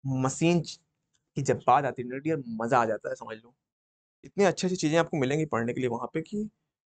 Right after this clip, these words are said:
देखोगे तो वाकई में कहोगे हाँ कुछ तो अलग मिल ही रहा है,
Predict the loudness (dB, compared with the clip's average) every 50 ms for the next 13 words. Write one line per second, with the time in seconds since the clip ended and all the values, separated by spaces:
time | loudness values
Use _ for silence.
0 | _ _ _ _ _ _ _ -6 0 2 2 4 4 2 2 4 4 6 6 6
1 | 6 4 2 -2 -2 0 2 2 2 4 2 2 0 0 0 0 0 -2 -6 _
2 | _ _ _ _ -2 -2 -2 -2 -2 -2 -2 0 4 4 4 4 4 2 0 0
3 | 0 0 0 0 2 2 2 2 0 -4 -10